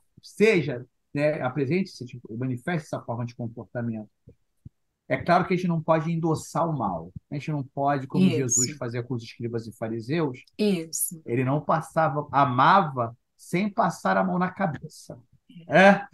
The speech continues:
Speaker 2: É.
Speaker 1: <laughs> Era duro quando tinha que ser. Mas entender o que se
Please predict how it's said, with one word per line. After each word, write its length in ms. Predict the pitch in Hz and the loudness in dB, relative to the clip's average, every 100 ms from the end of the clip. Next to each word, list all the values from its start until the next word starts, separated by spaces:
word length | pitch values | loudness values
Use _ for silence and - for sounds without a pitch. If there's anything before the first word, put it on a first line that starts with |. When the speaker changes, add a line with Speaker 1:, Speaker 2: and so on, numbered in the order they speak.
| - | 6
Speaker 2:
É. 0 | |
Speaker 1:
<laughs> 680 | 247 - 240 233 135 127 147 _ | 8 8 8 8 6 -4 -10 _
Era 240 | 123 143 147 | 2 4 4
duro 460 | 123 143 165 175 | 2 4 6 6
quando 220 | 180 180 175 | 4 -2 -4
tinha 340 | - 175 165 | -4 -2 -2
que 100 | 180 | -4
ser. 400 | - 135 123 117 - _ - - | -6 -4 -4 -4 -12 _ -14 2
Mas 220 | 156 156 | 4 4
entender 760 | 190 185 180 156 143 170 180 - - | 0 -2 -4 -4 2 4 4 0 -4
o 200 | 170 - _ | -4 -4 _
que 160 | 247 | -6
se 220 | - 208 | -4 -6